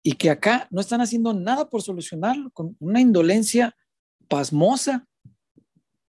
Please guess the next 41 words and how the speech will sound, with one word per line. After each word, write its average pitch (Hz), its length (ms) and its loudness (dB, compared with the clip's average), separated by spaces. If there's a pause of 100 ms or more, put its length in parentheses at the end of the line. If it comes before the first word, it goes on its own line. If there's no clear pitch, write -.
(440)
Eso 196 360 -4
creo 208 240 2
es 220 60 -2
lo 214 120 0
que 170 120 -8
más 185 260 -4
lastima 190 760 -4
hoy 170 200 -2
por 165 220 -4
hoy, 175 200 2
porque 151 500 -6 (760)
decía 165 420 0
yo 185 300 2 (1000)
que, 147 220 -4
que - 260 -12
a, - 200 -10
a 131 40 -2
mi 139 120 2
entender, 143 640 2
pocas 175 300 0
cosas 185 280 -2
te 170 100 -6
pueden 165 280 -2
lastimar 160 460 -4
tanto 175 360 -4
en 165 80 -6
la 143 60 -2
vida 175 300 2
como, 143 380 -10
como 135 280 -14
la 127 80 -6
indolencia 127 520 0
de 147 100 2
alguien 139 260 -4
que 139 100 -12
está - 200 -6
cuidando 147 420 4
lo 160 160 4
que - 80 -20
tú 123 240 -2
amas, 123 420 -6